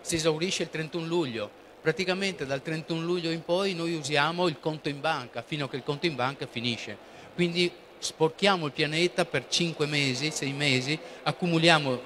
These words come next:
eh, diciamo, eh, immondizie o comunque waste, scarti, che il pianeta non è in grado di riciclare e quindi progressivamente si accumulano e sappiamo cosa succede quando si accumula l'immondizia nelle città.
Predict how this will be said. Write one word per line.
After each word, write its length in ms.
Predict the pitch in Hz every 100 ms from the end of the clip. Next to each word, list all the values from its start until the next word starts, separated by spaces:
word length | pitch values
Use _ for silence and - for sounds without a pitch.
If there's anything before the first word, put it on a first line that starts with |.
| -
eh, 120 | 117 117
diciamo, 520 | 110 139 123 117 107 - -
eh, 300 | 120 113 107 131
immondizie 840 | 151 147 135 160 - 156 160 170
o 100 | 123
comunque 480 | 127 135 131 123 117
waste, 640 | 123 127 120 120 151 151
scarti, 560 | - 139 123 120 147 147 - - -
che 100 | -
il 60 | 175
pianeta 420 | 196 165 180 196
non 220 | 160 165
è 40 | 190
in 100 | 180
grado 520 | 131 107 110 139 147
di 200 | 120 117 131
riciclare 680 | - 127 - 117 101 90 101 - -
e 100 | 156
quindi 240 | 160 175 135
progressivamente 840 | 151 156 160 185 180 139 147 170
si 120 | -
accumulano 540 | 170 - 123 127 175
e 60 | 117
sappiamo 440 | - 120 123 123
cosa 180 | 120 123
succede 440 | 120 127 - 123 117
quando 180 | 113
si 140 | 113 120
accumula 300 | - 117 110
l'immondizia 640 | 113 110 104 110 107 107
nelle 240 | 101 101
città. 320 | - 101 -